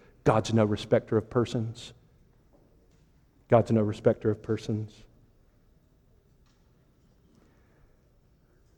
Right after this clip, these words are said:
Verse seventeen says that these three men have supplied what was lacking on the Corinthians' part to Paul. And what was that? Verse eighteen, "They refreshed my spirit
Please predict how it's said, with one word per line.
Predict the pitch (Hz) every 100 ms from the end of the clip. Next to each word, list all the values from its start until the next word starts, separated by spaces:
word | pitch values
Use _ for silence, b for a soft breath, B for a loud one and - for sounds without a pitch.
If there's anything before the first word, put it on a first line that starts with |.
| _ _ _ -
Verse | 123
seventeen | - 131 123 139
says | 127 131 120
that | 120
these | 127 -
three | 139
men | 127 135
have | 117 127
supplied | - 117 143 127 123
what | 123 131
was | 110
lacking | 123 127 131 123
on | 117
the |
Corinthians' | 117 127 117 120 110
part | - 131 -
to |
Paul. | 117 131 120 117
And | 107
what | 127
was | 123 110
that? | 131 127
Verse | 127 110
eighteen, | 127 131 135
"They | 120
refreshed | 127 113 - - 135 131 -
my | 117 104
spirit | - - - 107 98